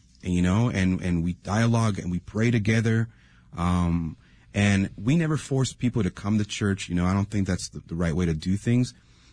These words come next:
but they'll come, you know, and people from the shelter, they wanna come, you know,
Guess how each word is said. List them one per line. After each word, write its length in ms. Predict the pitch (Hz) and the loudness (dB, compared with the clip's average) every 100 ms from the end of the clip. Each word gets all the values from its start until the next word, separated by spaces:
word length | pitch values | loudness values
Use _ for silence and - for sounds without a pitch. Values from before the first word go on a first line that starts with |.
| - | -6
but 140 | 82 | -2
they'll 180 | 90 151 | 2 2
come, 460 | 147 151 135 85 82 _ - | 2 2 2 0 -6 _ -4
you 100 | 92 | 0
know, 160 | 90 | 2
and 80 | 90 | 0
people 200 | - 113 | -2 -4
from 120 | - | 0
the 60 | 113 | 0
shelter, 380 | - 117 113 104 | 2 -2 0 0
they 160 | 95 | 0
wanna 320 | 107 104 113 98 | 2 2 2 0
come, 380 | 95 73 - - | -4 -8 -8 -10
you 120 | 82 | -8
know, 120 | 85 | -8